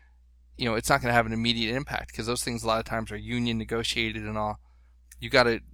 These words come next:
you gotta instead vote for the people, the, the decision makers. You have to have good representatives out there. And it's the same thing, like, for government stuff.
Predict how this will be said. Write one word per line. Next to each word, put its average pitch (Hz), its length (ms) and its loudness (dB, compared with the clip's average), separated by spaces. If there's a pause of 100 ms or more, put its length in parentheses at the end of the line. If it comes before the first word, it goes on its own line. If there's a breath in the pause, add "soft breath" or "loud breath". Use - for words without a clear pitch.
(180)
you 131 160 -4
gotta 135 180 8
instead 123 380 2
vote 113 280 0
for 110 160 -4
the 113 60 -8
people, - 420 -4 (320)
the, 120 180 0
the 120 120 -4
decision 120 400 -2
makers. 104 360 -6
You 110 60 -6
have 110 100 -6
to 117 60 -2
have - 240 -8
good 139 140 2
representatives 117 680 -2
out 107 120 -14
there. - 200 -8 (380 soft breath)
And 190 80 8
it's 185 100 2
the 170 80 -2
same 156 220 2
thing, 135 340 2
like, 131 220 -2
for 117 200 -6
government 123 460 -2
stuff. - 220 -8